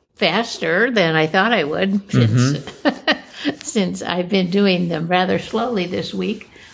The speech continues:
Speaker 1: But, uh, but it says here on my computer I did it in twenty-two <laughs> hours and twenty-five minutes.
Speaker 2: Well, that's
Speaker 1: I
Speaker 2: definitely
Speaker 1: Uh-huh,
Speaker 2: not
Speaker 1: I
Speaker 2: your
Speaker 1: don't,
Speaker 2: best time.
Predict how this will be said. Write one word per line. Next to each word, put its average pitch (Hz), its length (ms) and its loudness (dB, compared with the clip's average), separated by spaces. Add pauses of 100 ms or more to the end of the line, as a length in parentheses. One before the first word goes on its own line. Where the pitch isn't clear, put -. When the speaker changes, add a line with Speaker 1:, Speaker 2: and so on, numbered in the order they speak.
(140)
Speaker 1:
But, 196 400 -8
uh, 180 260 2 (840)
but 175 180 -2
it 190 160 0
says 208 340 0
here 208 240 2
on 160 220 -2
my 156 200 -2
computer 175 580 -2
I 151 100 0
did 160 220 0
it 147 160 -4
in 147 240 -8 (420)
twenty-two - 1000 -2
<laughs> - 60 -4
hours 185 600 0
and 190 140 -4
twenty-five 175 560 -6
minutes. 190 420 -6
Speaker 2:
Well, 175 140 4
that's 202 260 2
Speaker 1:
I 226 60 -4
Speaker 2:
definitely 139 720 2
Speaker 1:
Uh-huh, 185 280 -2
Speaker 2:
not 156 40 2
Speaker 1:
I 156 80 2
Speaker 2:
your 156 180 4
Speaker 1:
don't, 131 60 -6
Speaker 2:
best 135 260 2
time. 101 340 0